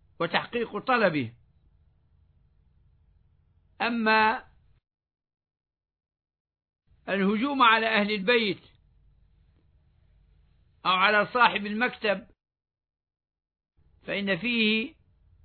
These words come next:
إظهارا للتحدي وعدم الاحترام والتقدير مما يجابه بمثله،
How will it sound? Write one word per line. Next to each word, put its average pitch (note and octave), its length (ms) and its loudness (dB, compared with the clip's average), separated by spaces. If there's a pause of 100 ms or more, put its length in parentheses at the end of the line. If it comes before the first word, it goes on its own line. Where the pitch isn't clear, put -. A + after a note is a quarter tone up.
(200)
إظهارا A#3 500 2
للتحدي A3 920 -4 (2000)
وعدم A3+ 500 2
الاحترام A#3 580 -2
والتقدير G#3+ 840 -2 (1500)
مما G3+ 320 -4
يجابه G#3 880 2 (1120)
بمثله، G#3 800 -4